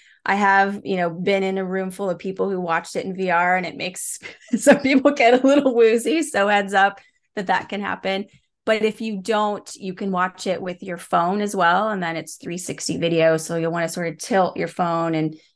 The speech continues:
you know, move around a little bit, and you can get the experience of what it's like to be on Mount Everest, which is really, it was an incredible project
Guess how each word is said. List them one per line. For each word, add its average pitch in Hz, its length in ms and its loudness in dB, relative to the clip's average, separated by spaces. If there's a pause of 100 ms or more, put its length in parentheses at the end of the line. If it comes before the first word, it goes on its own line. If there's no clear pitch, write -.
you 190 100 -4
know, 175 100 0
move 175 260 0
around 165 320 -2
a 165 40 -10
little 165 200 -4
bit, 165 260 -2
and 175 100 -6
you 165 100 -8
can 180 140 -6
get 170 240 -2
the 175 100 -8
experience 165 540 -8
of 165 100 -8
what 160 180 -2
it's - 200 -10
like 156 280 -2
to - 100 -12
be 156 560 -4
on 165 500 -4
Mount 165 320 -4
Everest, - 560 -6
which 185 160 -12
is 214 200 -10
really, - 400 -6
it 196 60 -6
was 202 140 -4
an 180 80 -4
incredible 165 440 -2
project - 520 -4